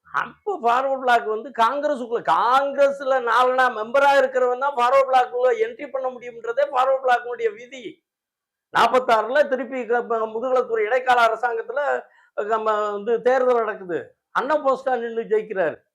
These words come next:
அது மா-, க-, க-, ம-, ஃபார்வர்ட் பிளாக்குடைய மத்திய குழு க-, சட்டசபைக்கோ பார்லிமெண்ட்டுக்கோ போகக்கூடாதுன்னு தீர்மானம் போடுது.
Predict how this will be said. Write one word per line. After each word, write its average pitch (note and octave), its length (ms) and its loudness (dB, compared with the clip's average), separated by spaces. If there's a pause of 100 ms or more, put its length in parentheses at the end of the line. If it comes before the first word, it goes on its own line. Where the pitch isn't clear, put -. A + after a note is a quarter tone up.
(1040)
அது C3 160 -6
மா-, G#3+ 160 -2
க-, A#3 200 0
க-, G#3+ 140 0 (360)
ம-, F#3 260 -6
ஃபார்வர்ட் C#4 320 4
பிளாக்குடைய A3+ 460 2
மத்திய B3 360 -2
குழு A#3+ 240 -2 (220)
க-, G#3+ 240 -2
சட்டசபைக்கோ A#3+ 640 0
பார்லிமெண்ட்டுக்கோ A#3 580 0
போகக்கூடாதுன்னு A#3+ 640 0
தீர்மானம் A#3 440 -6
போடுது. E3 280 -6